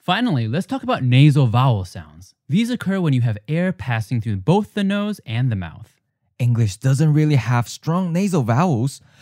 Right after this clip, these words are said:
Speaker 2: When vowels are followed by nasal consonants like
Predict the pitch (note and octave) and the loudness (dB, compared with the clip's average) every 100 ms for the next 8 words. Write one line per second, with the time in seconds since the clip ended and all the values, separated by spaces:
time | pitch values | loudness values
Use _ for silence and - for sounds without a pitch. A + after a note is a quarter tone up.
0 | G#3+ D3 D3 A#2+ E3+ A#3 B3+ B3 - C#3+ | -8 -2 0 0 0 0 -4 -6 -4 -4
1 | - D3 D#3 - G2+ G#2 B2 C3 C3 - | -2 -2 -2 -4 -6 0 0 0 -2 -4
2 | - F3 A3 - A#2 A2 - G#2 G#2+ A2 | -6 -4 -4 -2 0 0 -2 -2 -2 -4